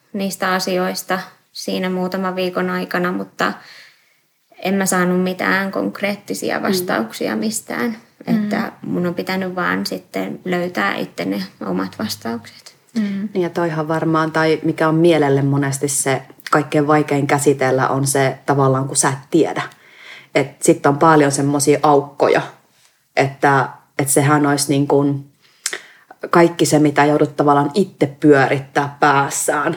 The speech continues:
Speaker 2: ja just hakea niitä omia vastauksia, kun ei oo sitä ihmistä, ketä on ehkä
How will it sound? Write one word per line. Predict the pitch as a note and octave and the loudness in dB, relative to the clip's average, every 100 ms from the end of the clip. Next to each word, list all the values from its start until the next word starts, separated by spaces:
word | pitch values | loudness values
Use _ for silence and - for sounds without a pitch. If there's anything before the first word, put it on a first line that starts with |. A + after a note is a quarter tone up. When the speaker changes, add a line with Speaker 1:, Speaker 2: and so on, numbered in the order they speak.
| - | 0
Speaker 2:
ja | D3+ | 2
just | D3+ D3+ | 2 2
hakea | D3+ D#3+ D3 | 2 4 2
niitä | D3 - | 2 4
omia | F3+ D#3 C3+ | 4 4 4
vastauksia, | C3+ C3+ - C#3 A2 - C#3 B2+ C3+ - - | 2 0 0 0 0 0 0 0 -2 -12 2
kun | C#3+ | 2
ei | C3+ D3+ D3 | 6 6 6
oo | D3 D3 | 6 4
sitä | - C3+ C#3+ C#3 C3+ - _ | 2 2 2 2 0 -6 _
ihmistä, | F3 D3 D3+ C#3 C3 | 4 6 0 0 -2
ketä | C3+ C3+ C#3+ B2+ | 0 0 2 4
on | C#3 | 4
ehkä | C3+ - C#3+ | 0 2 0